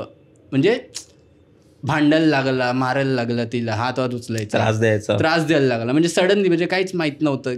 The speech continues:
Speaker 1: की हा असा अचानक का हे
Speaker 2: Out of
Speaker 1: झालं.
Speaker 2: blue.
Speaker 1: हां. तर, अ, ती नंतर मग त्याला वैतागलेली, रोज घरी यायचा तो, मारायचा आणि पिऊन यायचा.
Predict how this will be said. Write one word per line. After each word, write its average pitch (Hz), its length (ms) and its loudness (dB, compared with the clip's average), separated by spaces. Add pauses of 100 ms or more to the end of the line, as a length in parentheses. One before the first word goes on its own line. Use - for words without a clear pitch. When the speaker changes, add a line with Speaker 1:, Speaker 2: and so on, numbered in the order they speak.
Speaker 1:
की 156 160 2
हा 139 180 0
असा 139 460 -8
अचानक 143 340 -2
का 170 100 -2
हे 180 340 -4
Speaker 2:
Out 127 80 4
of 127 60 2
Speaker 1:
झालं. 110 220 0
Speaker 2:
blue. 104 100 2
Speaker 1:
हां. 113 180 -2 (1000)
तर, 120 300 0
अ, 113 580 -8
ती 202 640 -4 (100)
नंतर 180 260 0
मग 196 120 0
त्याला 196 220 2
वैतागलेली, 147 640 0
रोज 143 400 0
घरी 135 240 0
यायचा 139 240 0
तो, 135 240 -2
मारायचा 120 520 -2
आणि 143 120 2
पिऊन 185 440 4
यायचा. 110 300 -2